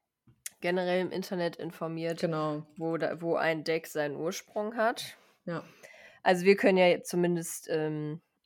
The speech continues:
Speaker 1: von unseren Decks noch mal kurz sagen. Also ich hab, wie gesagt, von der Kim Kranz dieses The Wild Unknown Tarot.
Speaker 2: Mhm.
Speaker 1: Und wenn ihr das googelt, The Wild Unknown, ich verlinke die auch immer auf Insta, wenn ich irgendwas poste darüber.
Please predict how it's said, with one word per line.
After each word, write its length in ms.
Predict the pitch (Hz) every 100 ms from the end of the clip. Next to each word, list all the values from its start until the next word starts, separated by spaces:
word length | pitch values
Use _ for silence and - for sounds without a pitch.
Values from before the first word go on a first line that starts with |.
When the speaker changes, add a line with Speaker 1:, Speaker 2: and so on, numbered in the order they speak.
| _
Speaker 1:
von 200 | - 165
unseren 320 | 170 220 196 190
Decks 240 | 208 -
noch 160 | 190 190
mal 100 | 180
kurz 300 | - 190 -
sagen. 340 | 180 185 185
Also 340 | 151 151 160 147
ich 300 | 170 - -
hab, 240 | 170 -
wie 80 | 165
gesagt, 340 | 160 156 147 -
von 240 | 170 156
der 140 | 151
Kim 260 | 156 151 151
Kranz 440 | - 175 214 -
dieses 340 | - 160 156 -
The 80 | 156
Wild 300 | 147 156 151
Unknown 480 | 147 151 151 170 208
Tarot. 520 | - 208 208 220 277 - _ _
Speaker 2:
Mhm. 720 | 196 180 180 165 156 180 196 - _ _ _ _ _ _ _ _
Speaker 1:
Und 320 | - 185 175
wenn 180 | 175 170
ihr 180 | 170 151
das 220 | 151 -
googelt, 380 | 226 247 233 208
The 80 |
Wild 180 | 160 156
Unknown, 460 | 151 156 175 196 196
ich 160 | -
verlinke 320 | - 170 190 185
die 140 | 143
auch 100 | 143
immer 160 | 160 156
auf 160 | 147
Insta, 360 | 170 180 - 147
wenn 120 | 143
ich 140 | 147 -
irgendwas 320 | 156 151 -
poste 400 | - 160 - -
darüber. 640 | 143 - 143 156 160 185